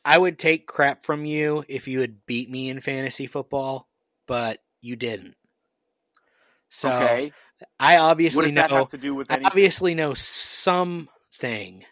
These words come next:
Speaker 1: about football.
Speaker 2: Nah, you're giving yourself too much credit.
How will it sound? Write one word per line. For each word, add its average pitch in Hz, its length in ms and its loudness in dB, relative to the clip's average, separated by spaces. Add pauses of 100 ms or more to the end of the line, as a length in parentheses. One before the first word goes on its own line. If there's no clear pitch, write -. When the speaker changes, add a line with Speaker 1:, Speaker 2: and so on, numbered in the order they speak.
(360)
Speaker 1:
about 120 340 -4
football. - 560 -10 (800)
Speaker 2:
Nah, 117 240 -4
you're 117 160 -10
giving 135 200 -10
yourself 123 280 -8
too 131 120 -14
much 117 220 -16
credit. 104 320 -10